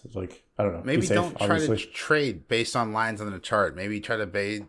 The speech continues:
Speaker 2: trade based on fundamentals, right? Like, what is the market, like, what is the market gonna do? What, what is gonna
Speaker 1: Or
Speaker 2: happen
Speaker 1: a
Speaker 2: when
Speaker 1: healthy
Speaker 2: we
Speaker 1: balance
Speaker 2: bottom?
Speaker 1: of both. But again, still, like, risk management in every single trade,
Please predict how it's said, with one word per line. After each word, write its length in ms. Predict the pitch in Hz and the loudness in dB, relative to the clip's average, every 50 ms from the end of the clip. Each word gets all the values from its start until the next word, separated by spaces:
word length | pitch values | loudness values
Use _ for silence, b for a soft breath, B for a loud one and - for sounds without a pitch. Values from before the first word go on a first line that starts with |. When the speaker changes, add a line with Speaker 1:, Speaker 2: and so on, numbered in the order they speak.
| _ _ - | _ _ -16
Speaker 2:
trade 320 | - - 123 117 113 101 | -6 -2 0 0 0 0
based 180 | 113 113 - - | -4 -4 -4 -4
on 240 | 123 123 123 120 - _ | -8 -8 -8 -12 -12 _
fundamentals, 640 | - 165 165 160 175 175 - 101 60 - - - - | -4 -2 -2 -2 -4 -4 -4 -4 -8 -8 -10 -12 -4
right? 200 | 117 131 165 165 147 | -2 0 0 0 0
Like, 160 | 139 - 147 | -2 -2 -2
what 120 | 147 147 | -4 -4
is 180 | 147 139 135 - | -4 -4 -6 -4
the 100 | - 147 | -6 -4
market, 300 | 139 127 131 127 127 120 | -4 -4 -6 -6 -4 -4
like, 120 | 120 117 113 | -4 -2 -2
what 140 | 120 120 | -2 -2
is 100 | 120 117 | -4 -4
the 60 | - 120 | -6 -6
market 280 | 110 107 101 98 92 95 | -4 -4 -6 -6 -6 -10
gonna 200 | 90 87 87 82 | -10 -10 -8 -8
do? 160 | 85 76 - | -8 -8 -6
What, 300 | 80 87 87 87 - - | -6 -6 -6 -6 -6 -6
what 80 | 95 | -2
is 40 | 95 | 2
gonna 40 | 127 | 4
Speaker 1:
Or 480 | 127 127 127 127 131 127 127 131 131 131 | 4 6 6 6 6 6 6 6 4 4
Speaker 2:
happen 100 | - - 127 | 4 4 6
Speaker 1:
a 240 | 127 127 120 117 113 | 8 8 8 8 6
Speaker 2:
when 80 | 110 113 | 4 4
Speaker 1:
healthy 240 | 120 127 123 123 127 | 4 2 2 2 2
Speaker 2:
we 60 | 120 | 0
Speaker 1:
balance 440 | 101 110 110 113 110 110 104 101 - | 4 4 4 4 4 4 2 2 2
Speaker 2:
bottom? 140 | 117 101 90 | 2 0 0
Speaker 1:
of 80 | - - | 2 2
both. 400 | 110 104 104 110 - - - - - | 2 4 4 2 0 -4 -12 -4 0
But 240 | 113 107 107 - - | 2 2 2 2 4
again, 360 | 107 120 113 104 104 107 98 - | 4 4 4 2 2 -2 -4 -6
still, 340 | - - - 95 90 92 - - - - | -6 0 0 0 0 0 -4 -12 -8 -2
like, 280 | 98 95 92 - - - | -2 -2 -2 -2 0 0
risk 180 | 113 - - - | 0 0 2 0
management 520 | 104 101 98 95 98 104 98 92 - - - - | 2 2 2 2 0 0 -2 -2 -2 -10 -14 -6
in 180 | - 101 104 98 | -2 0 2 2
every 240 | 98 90 95 95 | 0 0 -2 -4
single 240 | - - 95 92 92 | -4 -4 -6 -6 -6
trade, 300 | - - 87 90 87 - | -4 -2 -2 -2 -2 -4